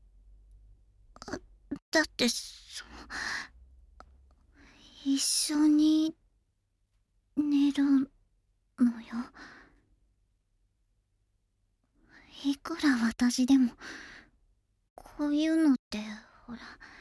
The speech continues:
普通じゃないのは分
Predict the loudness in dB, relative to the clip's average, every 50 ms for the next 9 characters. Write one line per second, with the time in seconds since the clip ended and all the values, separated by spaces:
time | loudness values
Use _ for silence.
0 | -20 -20 -20 _ _ _ _ _ _ _ _ _ _ _ _ _ _ _ _ _
1 | _ _ _ _ _ _ _ _ _ _ _ -18 -12 -10 -10 -10 -8 -8 -6 -6
2 | -6 -6 -4 -2 0 0 2 2 2 2 2 2 2 0 0 -2 -2 -6 -8 -10
3 | -14 -18 _ _ _ _ _ _ _ _ _ _ _ _ _ _ _ -12 -10 -10
4 | -12